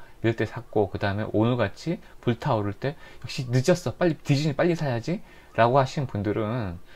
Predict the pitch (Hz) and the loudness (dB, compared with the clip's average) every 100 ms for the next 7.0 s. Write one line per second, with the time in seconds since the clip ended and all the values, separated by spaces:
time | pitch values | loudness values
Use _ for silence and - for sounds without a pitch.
0 | - - - - - - - - 131 175 | -20 -20 -20 -20 -20 -20 -14 6 8 10
1 | 135 92 98 104 110 107 - 143 98 101 | 8 4 2 -2 -2 -2 0 2 2 2
2 | 117 107 95 90 110 107 95 92 95 85 | 0 0 0 -2 -4 -4 -4 -4 -4 -6
3 | 90 - - - - 135 139 - 110 160 | -12 -18 -20 -10 -8 -4 -4 -4 -4 -4
4 | - - 123 87 85 - 92 226 - - | -4 -4 -4 -6 -8 -8 -8 -10 -10 -10
5 | - - - 190 180 127 104 101 95 85 | -12 -12 -6 -2 0 -2 -4 -6 -4 -6
6 | 87 101 165 175 170 104 92 85 - 113 | -8 -6 -4 -4 -4 -6 -8 -8 -12 -14